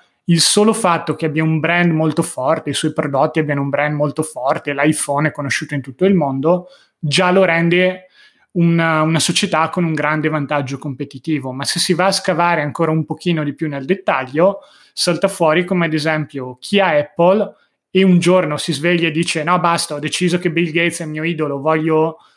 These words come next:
utilizzare, voglio andare a comprarmi un Nokia con sopra il sistema operativo di Windows.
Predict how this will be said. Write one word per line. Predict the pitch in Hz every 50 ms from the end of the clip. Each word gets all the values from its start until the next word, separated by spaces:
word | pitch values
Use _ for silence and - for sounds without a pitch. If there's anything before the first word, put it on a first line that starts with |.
| _ _ _
utilizzare, | 165 139 - 185 165 165 147 131 156 160 156 180 180 170 165 160 160 156 156 151
voglio | 147 156 170 165
andare | 165 175 185 190
a |
comprarmi | 180 190 180 175 175 175 175 175 175
un | 175 175 175
Nokia | 160 151 143 160 185 180 - 170 156 151 151
con | - 160 139
sopra | - - 165 165 156 - 170 156 156 156 156 156 156 147
il | 151 151 151 151 151 151 147 143
sistema | - - 135 - - 165 180 185
operativo | 165 180 170 170 156 - 180 165 156 160
di | 156 175
Windows. | 175 160 160 165 156 156 151 170 180 214 214 - -